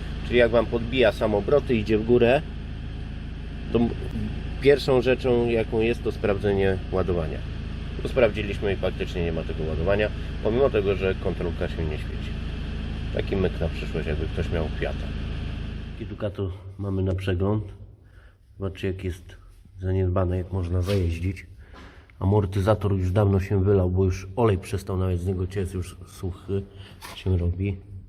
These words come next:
Zobaczcie, jak w ogóle ktoś zamontował przewody hamulcowe. Zacisk skręcony jest.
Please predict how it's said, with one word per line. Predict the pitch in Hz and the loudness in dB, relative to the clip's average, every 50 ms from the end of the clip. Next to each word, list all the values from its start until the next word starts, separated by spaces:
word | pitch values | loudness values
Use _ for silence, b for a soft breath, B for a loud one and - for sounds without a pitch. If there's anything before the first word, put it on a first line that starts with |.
| - - - b b b b b b b b b b b b | -20 -20 -20 b b b b b b b b b b b b
Zobaczcie, | - 98 98 90 - 101 | -2 0 0 0 0 0
jak | 92 87 | 0 0
w | - 98 | 0 -2
ogóle | 92 90 101 98 92 | -2 2 2 2 2
ktoś | 92 - 101 98 92 | 0 0 0 0 2
zamontował | 92 92 95 92 90 92 95 90 90 87 | 4 4 4 2 2 0 0 0 0 -2
przewody | - - 101 92 92 90 85 90 | -2 -2 -2 0 0 0 0 -2
hamulcowe. | 90 90 90 87 87 87 - - 87 85 90 95 107 - - - - - - b b b b b b b | -2 0 0 0 0 -2 -4 -2 -2 0 0 0 -2 -4 -10 -16 -16 -18 -18 b b b b b b b
Zacisk | - 90 95 87 87 - 98 - - - - - - B B B B B B B | -4 -2 -2 0 0 -2 -4 -4 -6 -8 -14 -16 -16 B B B B B B B
skręcony | - - - 95 95 92 90 90 - 92 85 85 87 87 | -18 -12 -6 -2 0 0 0 0 0 0 0 2 2 2
jest. | 92 92 - - | 0 0 -4 -8